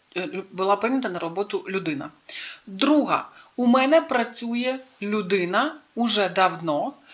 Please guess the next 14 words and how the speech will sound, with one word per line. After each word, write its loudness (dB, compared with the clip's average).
але 8
я 0
виявила, -4
що -4
за 0
минулий 0
місяць -4
я 2
не -2
донарахувала 0
трохи -8
заробітної -4
плати. -2
Третя. 4